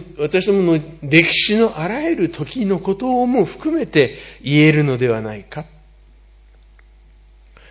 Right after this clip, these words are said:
主イエスによって神様は我らの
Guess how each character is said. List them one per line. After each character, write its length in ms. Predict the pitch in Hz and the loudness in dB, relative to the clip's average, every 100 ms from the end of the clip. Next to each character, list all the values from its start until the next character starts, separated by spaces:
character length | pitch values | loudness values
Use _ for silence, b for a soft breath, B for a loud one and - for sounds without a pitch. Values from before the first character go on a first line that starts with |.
| - | -6
主 240 | - 170 | -2 4
イ 40 | |
エ 80 | 156 | 4
ス 180 | 151 156 | 4 -2
に 120 | 143 | 0
よ 100 | 139 | 0
っ 40 | 139 | -2
て 160 | - | -8
神 280 | - 190 175 | -2 0 0
様 300 | 170 139 131 | 0 -2 -2
は 200 | 135 135 | 0 0
我 320 | 135 180 185 | 0 2 2
ら 140 | 170 147 | 0 -2
の 200 | 156 | -4